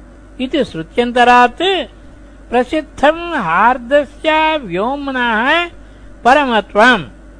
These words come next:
तस्मिन् हार्दे व्योम्नि या बुद्धिर्गुहा,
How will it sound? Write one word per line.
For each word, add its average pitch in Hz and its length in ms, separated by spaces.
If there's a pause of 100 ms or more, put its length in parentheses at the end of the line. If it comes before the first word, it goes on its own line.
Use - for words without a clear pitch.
(560)
तस्मिन् 330 520
हार्दे 277 840
व्योम्नि 247 840 (560)
या 294 260
बुद्धिर्गुहा, 208 1200